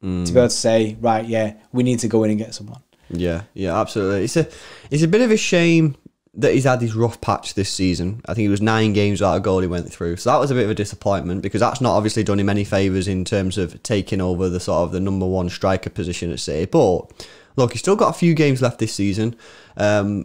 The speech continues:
Speaker 1: obviously Aguero's out, which is, you know, bad for us, bad for the club. But for him, he's gotta be selfish and he's gotta be greedy and, and say, "Look, this is my time to shine." And then he's got next year, um, Aguero's probable last year at the club,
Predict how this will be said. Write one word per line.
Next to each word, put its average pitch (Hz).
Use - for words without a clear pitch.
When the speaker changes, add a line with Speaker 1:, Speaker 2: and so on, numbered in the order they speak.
Speaker 1:
obviously 107
Aguero's 143
out, 113
which -
is, 113
you -
know, 87
bad 113
for 110
us, 101
bad 101
for -
the 98
club. 95
But 107
for 123
him, 143
he's 135
gotta 190
be 127
selfish 143
and 95
he's 117
gotta 160
be 135
greedy 123
and, 95
and 98
say, 101
"Look, 107
this -
is 123
my 101
time 95
to 82
shine." 104
And 101
then 113
he's 110
got -
next 120
year, 101
um, 101
Aguero's 117
probable 107
last 107
year 101
at 85
the 98
club, 104